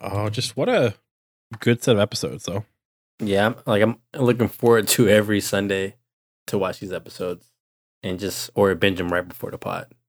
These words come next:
Speaker 2: for sure.
Speaker 1: Yeah, um, I'm wondering, like, we still got two more riders to show up, I think, or one more if they use the
Speaker 2: Oh,
Speaker 1: movie one.
Speaker 2: like, new ones?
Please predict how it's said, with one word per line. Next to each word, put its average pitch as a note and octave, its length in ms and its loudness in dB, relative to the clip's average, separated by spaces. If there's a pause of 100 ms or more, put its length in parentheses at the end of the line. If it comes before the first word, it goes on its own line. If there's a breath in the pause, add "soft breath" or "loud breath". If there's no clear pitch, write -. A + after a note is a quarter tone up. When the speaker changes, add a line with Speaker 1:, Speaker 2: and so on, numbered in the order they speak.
(340)
Speaker 2:
for - 80 -12
sure. - 240 -20 (480)
Speaker 1:
Yeah, A#2 720 2
um, A#2+ 120 0
I'm G#3+ 180 2
wondering, B3 460 2
like, A2+ 380 0 (540)
we D3 80 2
still A3 180 4
got A3 360 4 (100)
two F#3 460 4
more F#3 360 4
riders C#3+ 460 4
to - 100 -10
show C4 260 2
up, C4 160 2
I C#4+ 120 2
think, D4+ 320 -4
or C#3 160 6
one C3 240 6
more D#3 240 6
if D#3+ 120 -2
they B2 120 4
use B2 160 6
the G3+ 100 8
Speaker 2:
Oh, G#2+ 80 6
Speaker 1:
movie B2 220 4
one. C#3+ 120 4
Speaker 2:
like, A2 120 6
new A2 160 6
ones? B3 320 4